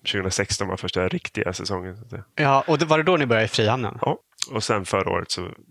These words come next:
Speaker 1: byggde vi en... Ja, vi, vi levererade till Vrå på posthotellet. Och, eh, där var det kökschefen och, eh, vad ska man säga, chefen för alla restauranger som, som hade sett, eller ville göra någonting med en död yta uppe på våning fyra. Så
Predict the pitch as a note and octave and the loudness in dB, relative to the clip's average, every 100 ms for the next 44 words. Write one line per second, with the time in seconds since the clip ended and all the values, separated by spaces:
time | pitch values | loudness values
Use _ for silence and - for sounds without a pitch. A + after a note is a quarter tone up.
0 | - - F#2 F2 E2+ E2 E2 E2 - _ | -12 -8 -6 -4 -2 -4 -6 -12 -20 _
1 | - F2+ F2 A#2 A2+ A#2+ A#2+ A2 G#2+ G#2+ | -2 -2 0 -2 2 4 4 4 2 2
2 | G#2+ G#2+ G#2+ G#2+ - F#2+ F2 G2 - - | 0 2 2 2 0 0 0 -2 -4 -2
3 | F#2 - - - - - - - - - | -2 -2 -4 -8 -14 -14 -14 -14 -16 -2
4 | C3 - - C3 B2 A#2+ G#2+ G#2 B2 B2 | 0 0 0 4 6 4 2 0 2 4
5 | A#2+ A2+ A2 G2+ F2 E2 A2+ A#2+ - G#2+ | 4 4 2 -2 -4 -2 0 0 2 0
6 | - G2 G2+ - G2+ - - D#2 E2 - | 0 2 2 2 -2 -4 -4 -2 0 -2
7 | - - - F2 - - - - - E2+ | -4 -6 -8 -4 0 0 -2 -8 -4 -4
8 | - E2+ E2 F2 F2+ - F2 - - - | -4 -2 0 0 0 -2 -6 -4 -4 -4
9 | - - - - F2 - F2 F2 - - | -6 -8 -8 -4 -4 -2 -4 -4 -8 -12
10 | - - - - - G2+ F#2 - F2+ - | -16 -18 -20 -18 -6 -2 0 -2 -4 -6
11 | E2+ E2+ E2+ - _ - - A2+ A#2+ A2 | -6 -4 -4 -6 _ -20 -6 0 4 4
12 | G#2 F#2+ F#2 F2+ F2+ F2+ F2+ F2+ F2 - | 4 2 0 -2 -2 -2 0 0 0 -6
13 | - F#2 - - - E2 F2+ F2 F2 E2+ | -4 -6 -6 -8 -6 -4 -2 -4 -4 -4
14 | F2+ - - _ _ _ - | -2 -4 -10 _ _ _ -14